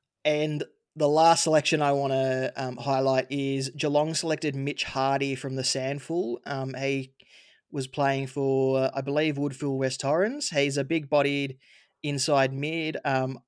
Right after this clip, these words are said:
he, in recent games, he had thirty-one and twenty-eight disposals, tackling machine. He can cover the likes of an injured Dangerfield, Ma-, Mitch Duncan, those kinds of players.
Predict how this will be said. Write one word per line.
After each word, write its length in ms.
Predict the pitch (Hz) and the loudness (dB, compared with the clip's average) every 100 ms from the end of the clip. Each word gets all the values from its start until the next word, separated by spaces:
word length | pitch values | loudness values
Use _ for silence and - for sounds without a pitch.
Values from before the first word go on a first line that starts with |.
| _ - | _ -4
he, 340 | 131 135 - - | 0 0 -2 -4
in 280 | 143 135 135 | -4 -2 0
recent 320 | 139 135 135 | 0 -2 -2
games, 380 | 131 127 131 127 | -2 -2 -2 -2
he 60 | |
had 160 | 127 123 | -2 -4
thirty-one 600 | - 135 131 127 127 127 | -2 -2 -2 -2 -4 -4
and 140 | 120 120 | -8 -8
twenty-eight 400 | 127 123 120 90 | -8 -6 -6 -8
disposals, 800 | - 127 127 123 131 131 127 - _ - - | -8 -6 -4 -6 -6 -8 -12 -18 _ -20 -6
tackling 420 | 165 147 143 131 | -4 -2 -2 -2
machine. 720 | 131 - 123 127 127 123 123 - _ _ - - - | -4 -4 -4 -4 -6 -8 -12 -18 _ _ -20 -6 -2
He 420 | 143 143 127 - - | 0 0 -4 -10 -10
can 160 | 135 131 | -8 -2
cover 240 | 135 127 | 0 0
the 80 | 123 | 0
likes 320 | 123 123 127 | 0 -2 -2
of 180 | 131 123 - | -6 -6 -8
an 80 | 135 | -6
injured 300 | 131 127 127 | -4 -4 -4
Dangerfield, 720 | 127 120 127 127 131 127 123 | -2 -2 -4 -4 -2 -2 -4
Ma-, 180 | 127 123 - | -6 -10 -8
Mitch 240 | 143 - | -8 -6
Duncan, 400 | 131 127 127 131 | -4 -4 -6 -6
those 240 | 127 127 127 | -4 -6 -6
kinds 260 | 131 131 | -6 -8
of 80 | 131 | -8
players. 560 | - 131 131 127 127 | -4 0 2 0 -4